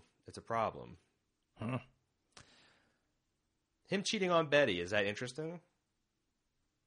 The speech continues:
Speaker 2: Uh, man, that's such a bad outcome for Betty because she had Don before this. And that seems like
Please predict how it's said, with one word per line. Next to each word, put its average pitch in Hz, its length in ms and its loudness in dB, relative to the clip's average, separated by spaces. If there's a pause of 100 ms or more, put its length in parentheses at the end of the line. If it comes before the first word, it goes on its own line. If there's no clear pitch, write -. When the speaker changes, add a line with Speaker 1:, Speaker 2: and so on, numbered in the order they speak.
(100)
Speaker 2:
Uh, 151 960 6 (1160)
man, 170 560 10 (340)
that's 190 240 10
such 208 180 8
a 151 60 12
bad 135 380 12
outcome 127 420 6
for 120 120 -6
Betty 113 360 6
because 110 340 -2
she 120 140 -2
had 117 340 4 (500)
Don 104 440 8
before 98 340 -2
this. - 460 -10 (500)
And 127 80 4
that 123 140 6
seems 123 280 4
like 110 380 4